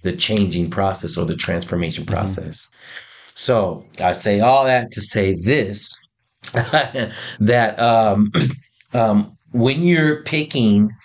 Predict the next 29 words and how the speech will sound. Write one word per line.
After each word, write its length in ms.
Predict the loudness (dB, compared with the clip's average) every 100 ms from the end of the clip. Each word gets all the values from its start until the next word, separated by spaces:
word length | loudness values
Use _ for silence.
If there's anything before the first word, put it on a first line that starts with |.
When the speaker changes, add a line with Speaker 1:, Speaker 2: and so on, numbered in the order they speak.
| -20 -20 -4
Speaker 1:
a, 520 | 0 2 0 -2 -4 -4
a 200 | -2 2
mentor 880 | 4 4 2 -4 -6 -2 -2 -4 -10 _ -20 _
and 260 | -2 2 4
you're 160 | 4 2
looking 560 | 2 0 0 -4 -4 -4
at 300 | -4 -4 -2
the 80 |
mentor's 680 | 2 2 2 0 0 0 0
life, 560 | -2 0 0 -4 -10 -18 -20 -20 _
you're 240 | 0 2 2
looking 420 | 0 -2 -2 -2
at 180 | 0 0
their, 120 | 0
s-, 300 | 0 -2 -2
or 120 | -2
you're 200 | 0 2
listening 480 | 2 2 0 0 0
to 120 | 0 0
their 160 | 0
speech 640 | 0 -2 0 0 0 -4 0
because 600 | -2 2 2 2 -2 -8 -16 -20 -4
their 220 | 0 2
speech 540 | 0 -2 0 0 0
locates 600 | 2 2 2 -2 -6 -8 -4
them. 240 | -4 -2
How 320 | -2 2 2
they 220 | 2 0
talk 420 | -2 -2 -2 -4